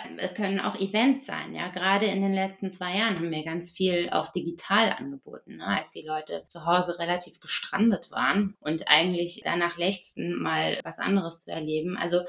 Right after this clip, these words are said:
ich glaube, es geht ganz viel darum, jeden Touchpoint so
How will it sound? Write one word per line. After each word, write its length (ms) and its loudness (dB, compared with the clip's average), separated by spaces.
ich 160 -8
glaube, 200 6
es 120 0
geht 240 0
ganz 340 6
viel 220 4
darum, 360 4
jeden 360 4
Touchpoint 680 -2
so 440 4